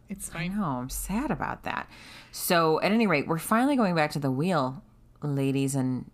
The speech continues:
Speaker 2: gentlemen. Um, actually, like, a quarter of our audience is, is dudes.
Speaker 1: Yeah.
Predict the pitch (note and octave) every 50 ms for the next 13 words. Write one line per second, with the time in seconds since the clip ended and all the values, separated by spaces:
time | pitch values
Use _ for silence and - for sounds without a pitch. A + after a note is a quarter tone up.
0 | - - C3+ C3 B2+ - C#3 B2+ B2 A#2+ A2+ A2+ A#2+ B2+ D#3 F3+ - - _ _
1 | _ _ _ _ _ _ - - B2 C#3 C#3 C3+ C3 B2 B2 B2 A#2+ B2 B2+ B2+
2 | C#3 - _ - - - - - - - - - - - - - - - - D#3
3 | - - - D4+ C#4 B3 A#3+ A#3 G#3+ A3 - - - C#3+ C#3+ D#3 D#3+ D#3 - C3+
4 | B2 A#2+ A#2+ B2 B2 A#2 A#2+ A2+ C#3 - - A2+ C3 - - - - - - -
5 | - - - B2 A#2+ A2 G#2+ - A2+ A2 G#2 - - - - - - - - -
6 | F#3+ F3+ D3+